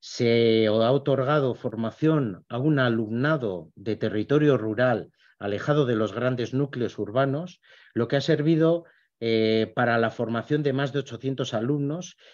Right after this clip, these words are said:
que en un alto porcentaje están hoy trabajando en la profesión aprendida en la escuela. Se promueve la inclusión social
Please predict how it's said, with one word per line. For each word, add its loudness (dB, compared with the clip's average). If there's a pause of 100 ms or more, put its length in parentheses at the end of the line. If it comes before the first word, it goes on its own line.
(160)
que -2
en 2
un 6
alto 2
porcentaje -4
están 0
hoy 0
trabajando -2
en -4
la -6
profesión -4 (340)
aprendida -2
en -2
la -4
escuela. -8 (400)
Se -4
promueve 2
la 2
inclusión -2
social -4